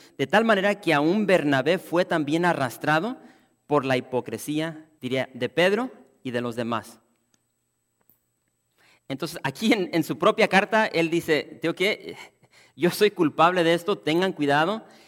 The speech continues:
Entonces, si Pedro falló en esto, ¿cuánto más nosotros? Y tenemos que aprender de aquí, de esta experiencia de, del,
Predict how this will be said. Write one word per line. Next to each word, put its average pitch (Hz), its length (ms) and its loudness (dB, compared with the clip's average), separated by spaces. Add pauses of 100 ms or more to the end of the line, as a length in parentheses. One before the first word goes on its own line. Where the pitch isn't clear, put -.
(220)
Entonces, 165 400 -6
si 156 140 -2
Pedro 214 500 2 (380)
falló 139 320 0
en 170 80 2
esto, 175 320 -4
¿cuánto 156 340 -4
más 143 240 0
nosotros? 123 580 -10 (460)
Y - 220 -20
tenemos 139 440 -2
que 160 60 -6
aprender 139 380 -2
de 139 80 -2
aquí, 147 160 -6
de 147 80 0
esta 147 100 -10
experiencia 143 400 -6
de, 131 140 -4
del, 117 320 -6